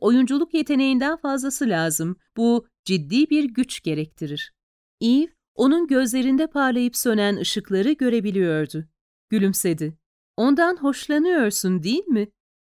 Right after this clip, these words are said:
"Kesinlikle. Dublin'de küçük bir çocukken bir gün sokaklardan özellikle uzak olmam gereken bir akşam vardı.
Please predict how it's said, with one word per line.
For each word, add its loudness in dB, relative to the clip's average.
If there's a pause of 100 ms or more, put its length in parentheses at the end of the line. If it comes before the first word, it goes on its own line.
"Kesinlikle. 0 (540)
Dublin'de 2
küçük -2
bir 0
çocukken -2 (100)
bir 0
gün 0
sokaklardan 0 (180)
özellikle 0
uzak -4
olmam 0
gereken -2
bir -2
akşam -4
vardı. -6